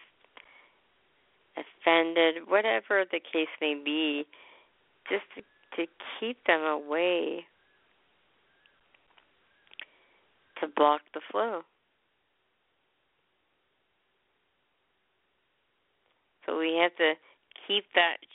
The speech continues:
channel clear so that there's a, a clear way for the life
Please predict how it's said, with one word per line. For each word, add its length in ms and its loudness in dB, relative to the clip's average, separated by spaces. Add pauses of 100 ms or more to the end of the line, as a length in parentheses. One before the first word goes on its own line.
channel 460 2 (220)
clear 540 0 (4000)
so 160 4
that 200 4 (100)
there's 320 4
a, 360 -4
a 120 2 (240)
clear 280 4
way 480 0 (140)
for 80 -2
the 120 -2
life 400 0